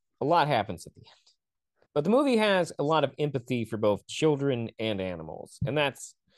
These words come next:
that's pretty cool. I generally think the movie does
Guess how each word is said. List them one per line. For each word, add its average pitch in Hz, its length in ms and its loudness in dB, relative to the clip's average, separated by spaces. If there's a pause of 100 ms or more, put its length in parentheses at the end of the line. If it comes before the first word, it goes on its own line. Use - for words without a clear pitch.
(380)
that's 170 200 4
pretty 123 280 0
cool. - 340 -10 (1700)
I - 40 -10
generally 190 580 2
think 151 260 -2
the 123 60 -4
movie 123 300 -2
does 104 540 2